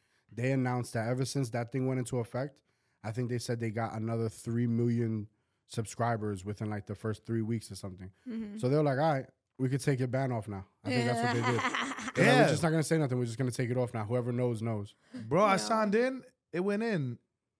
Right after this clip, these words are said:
Speaker 3: And I didn't watch nothing.
Speaker 2: And I ain't watched nothing.
Speaker 3: I ain't watched shit.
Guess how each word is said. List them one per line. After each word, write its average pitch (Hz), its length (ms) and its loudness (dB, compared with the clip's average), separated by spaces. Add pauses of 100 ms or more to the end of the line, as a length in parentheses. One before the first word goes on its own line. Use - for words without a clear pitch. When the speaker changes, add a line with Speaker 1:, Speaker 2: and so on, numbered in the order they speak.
(100)
Speaker 3:
And 156 140 -2
I 185 80 4
didn't 208 140 2
watch 202 200 -2
nothing. 110 400 -4 (2250)
Speaker 2:
And 240 120 -4
I 233 140 -2
ain't 269 120 -4
watched 247 360 -6
nothing. 220 380 -8
Speaker 3:
I 202 180 4
ain't 220 80 2
watched 214 260 2
shit. 180 320 -2